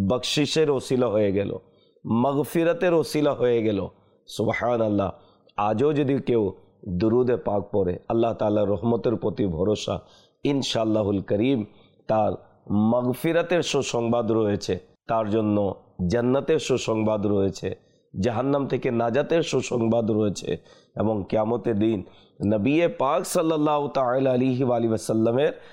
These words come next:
শাফাআতেরও সুসংবাদ রয়েছে। আমরা নিয়ত করি, ইনশাআল্লাহুল করিম, প্রতিদিন নবী পাক সাল্লাল্লাহু তাআলা আলাইহি ওয়া আলিহি ওয়াসাল্লামের প্রতি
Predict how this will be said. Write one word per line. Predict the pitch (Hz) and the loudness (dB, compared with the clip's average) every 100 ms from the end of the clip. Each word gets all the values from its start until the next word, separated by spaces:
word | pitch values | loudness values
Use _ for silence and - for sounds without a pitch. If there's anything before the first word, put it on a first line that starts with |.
| - - | -20 -14
শাফাআতেরও | - - 113 - 117 110 120 - 160 165 | -10 -4 -4 -4 -2 0 0 0 2 0
সুসংবাদ | - 120 - 98 95 98 95 | 0 -2 0 0 0 -2 -2
রয়েছে। | 90 - - _ _ _ | -4 -6 -14 _ _ _
আমরা | 104 104 110 | -2 0 2
নিয়ত | 110 120 - | 2 0 0
করি, | 123 117 | 0 0
ইনশাআল্লাহুল | 107 - 110 113 110 | 0 -2 0 2 2
করিম, | 101 113 147 - - - - _ | 0 0 0 -4 -12 -20 -20 _
প্রতিদিন | 123 127 156 156 135 - - - | -4 -2 0 0 -2 -8 -10 -2
নবী | 120 120 151 | 0 2 2
পাক | 143 131 127 123 | 0 0 0 0
সাল্লাল্লাহু | - 160 143 127 123 120 | -2 0 2 2 0 0
তাআলা | 117 117 117 120 | 0 0 2 2
আলাইহি | 113 120 127 131 | 2 2 2 2
ওয়া | 113 | 2
আলিহি | 110 | 2
ওয়াসাল্লামের | 107 104 123 131 151 139 | 0 0 0 0 2 0
প্রতি | - 113 147 151 | -2 -2 0 -2